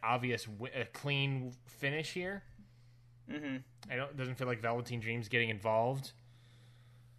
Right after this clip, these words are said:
Speaker 1: So who's your
Speaker 2: Uh,
Speaker 1: pick to win, Ricochet or Rey Mysterio?
Speaker 2: I think Ricochet could win his first match here.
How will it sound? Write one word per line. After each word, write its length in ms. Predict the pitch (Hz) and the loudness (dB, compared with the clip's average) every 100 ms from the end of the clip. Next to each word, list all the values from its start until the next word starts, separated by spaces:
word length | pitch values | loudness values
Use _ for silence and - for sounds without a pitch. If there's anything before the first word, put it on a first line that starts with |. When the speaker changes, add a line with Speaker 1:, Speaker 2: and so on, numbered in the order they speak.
| - - - - - | -20 -20 -20 -20 -8
Speaker 1:
So 140 | - | 2
who's 200 | 160 185 185 | 8 10 10
your 80 | |
Speaker 2:
Uh, 40 | - | 10
Speaker 1:
pick 220 | 175 - | 8 8
to 100 | 165 | 6
win, 280 | 151 175 110 | 8 8 8
Ricochet 360 | 117 123 139 135 | 4 4 4 6
or 60 | |
Rey 100 | 131 | 4
Mysterio? 460 | 127 120 143 127 98 95 - - - - - | 0 0 0 0 -2 -8 -18 -20 -20 -4 4
Speaker 2:
I 80 | 254 | 4
think 140 | 302 | 4
Ricochet 360 | 135 127 139 120 | 0 -2 0 0
could 140 | 127 | 0
win 100 | 117 | -4
his 120 | 117 - | -4 -6
first 260 | 117 117 | -8 -6
match 220 | 113 117 - | -6 -6 -6
here. 180 | 147 | -8